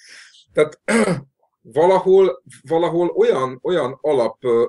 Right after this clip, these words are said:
ösztönök mentén kell a, a az egészet megfogni, amire mondjuk az embereknek, ö,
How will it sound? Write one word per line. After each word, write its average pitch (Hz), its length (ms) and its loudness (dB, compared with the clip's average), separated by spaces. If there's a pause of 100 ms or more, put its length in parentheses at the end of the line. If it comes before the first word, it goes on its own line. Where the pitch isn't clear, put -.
(160)
ösztönök 113 560 -4
mentén 110 480 -6
kell 104 260 -4
a, 104 180 -4 (240)
a 104 460 -8 (840)
az 113 120 -6
egészet 107 540 -2
megfogni, 131 680 -4 (320)
amire 120 640 0 (220)
mondjuk 117 360 -6
az 117 120 0
embereknek, 107 720 -4
ö, 107 280 2